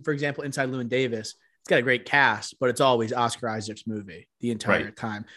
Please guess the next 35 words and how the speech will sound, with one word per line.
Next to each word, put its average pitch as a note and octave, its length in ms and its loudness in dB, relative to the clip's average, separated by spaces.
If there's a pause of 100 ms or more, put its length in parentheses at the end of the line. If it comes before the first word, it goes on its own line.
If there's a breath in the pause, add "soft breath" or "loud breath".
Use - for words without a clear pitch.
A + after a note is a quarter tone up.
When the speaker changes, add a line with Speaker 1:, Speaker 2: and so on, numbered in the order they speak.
(120 loud breath)
Speaker 1:
This D#3+ 240 6
one, A#2 300 4
it's G#2+ 160 -8
like, G#2+ 180 -2
this, - 220 -4
like, A#2 100 4
Speaker 2:
It's D#3 140 4
like B2 260 8
Speaker 1:
great - 160 -12
cast, B2+ 460 4
but B2+ 100 0
it A#2+ 80 -2
doesn't B2+ 220 0
have A#2+ 160 2
a A2+ 40 -2
sole A2+ 360 0
focus, - 500 -6
you C3+ 40 0
Speaker 2:
Not B2+ 140 4
Speaker 1:
know? G#2+ 40 -2
Speaker 2:
to G#2+ 80 0
spoil A#2 420 4
another G#2 260 6
movie, G2 280 2
but G2+ 180 -2
Ballad F#2 240 0
of F#2+ 100 -2
Buster F2+ 320 -4
Scruggs, F#2 680 -4
if, - 80 -6
like, F#2 180 -4
this A2+ 180 4
was A2+ 140 0
an G#2+ 80 0
anthro-, F#2 640 -2